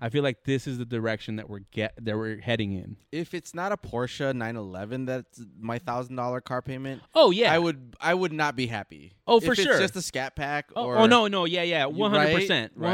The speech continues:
Speaker 2: Right?
Speaker 1: I mean,
Speaker 2: Yeah.
Speaker 1: he's got a thousand dollar car payment because he's paying half of that in interest.
Speaker 2: That's my point.
Speaker 1: Yeah,
Speaker 2: Yeah,
Speaker 1: yeah,
Speaker 2: yeah.
Speaker 1: one hundred percent. I
Speaker 2: Yeah.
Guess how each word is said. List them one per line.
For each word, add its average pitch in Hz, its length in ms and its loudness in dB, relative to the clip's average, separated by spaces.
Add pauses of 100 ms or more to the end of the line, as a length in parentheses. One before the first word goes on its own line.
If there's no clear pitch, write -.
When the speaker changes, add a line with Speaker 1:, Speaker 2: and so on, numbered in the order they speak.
Speaker 2:
Right? 131 140 -2
Speaker 1:
I - 20 -2
mean, 190 160 0
Speaker 2:
Yeah. 113 160 -2
Speaker 1:
he's 254 160 2
got 214 160 0
a 175 60 0
thousand 160 260 0
dollar 151 240 0
car 151 220 -4
payment 135 320 -4
because 131 160 -2
he's 131 160 -4
paying 143 260 0
half 135 300 -6
of - 20 -16
that 127 160 -6
in 107 80 -8
interest. 131 480 -6
Speaker 2:
That's 170 220 -2
my 135 140 -4
point. 131 420 -2
Speaker 1:
Yeah, 156 300 8
Speaker 2:
Yeah, - 60 2
Speaker 1:
yeah, 143 220 6
Speaker 2:
yeah. 131 80 4
Speaker 1:
one 196 140 10
hundred 196 240 0
percent. 131 340 -2
I - 120 0
Speaker 2:
Yeah. - 20 4